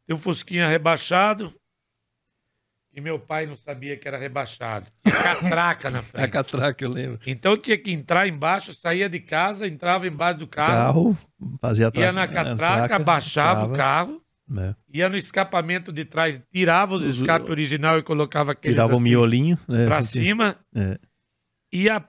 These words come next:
Speaker 1: hora que voltava, pra todo dia isso. É um negócio maluco, né, cara?
Speaker 2: <laughs>
Speaker 1: Mas aquilo era curtição, né?
Speaker 2: É.
Speaker 1: É,
Speaker 2: É ali que
Speaker 1: mil novecentos e oitenta,
Speaker 2: você
Speaker 1: não tinha carta.
Speaker 2: Nossa.
Speaker 1: Você entendeu?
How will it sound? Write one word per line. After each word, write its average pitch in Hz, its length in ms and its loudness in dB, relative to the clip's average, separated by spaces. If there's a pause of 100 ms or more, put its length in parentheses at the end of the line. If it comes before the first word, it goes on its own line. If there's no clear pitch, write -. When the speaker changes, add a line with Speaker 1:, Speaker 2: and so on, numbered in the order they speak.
(140)
Speaker 1:
hora 247 240 4
que 262 100 -10
voltava, 233 600 4
pra 190 160 -2
todo 262 480 4
dia 220 340 4
isso. 151 400 -4 (640)
É 139 40 -8
um 147 40 -4
negócio 175 300 2
maluco, 247 520 4
né, 160 180 6
cara? - 400 0 (220)
Speaker 2:
<laughs> - 300 -20
Speaker 1:
Mas 143 200 2
aquilo 269 360 4
era 175 220 6
curtição, 135 680 -4
né? 175 260 2 (180)
Speaker 2:
É. 92 360 -2 (260)
Speaker 1:
É, 127 840 0
Speaker 2:
É 104 60 2
ali 98 140 0
que 117 40 4
Speaker 1:
mil 147 80 2
novecentos 190 400 4
e - 20 2
oitenta, 214 460 -2
Speaker 2:
você 120 60 -12
Speaker 1:
não 117 80 -16
tinha 185 160 -4
carta. 175 460 -4 (1120)
Speaker 2:
Nossa. 80 300 -14 (220)
Speaker 1:
Você - 300 -10
entendeu? 147 400 -6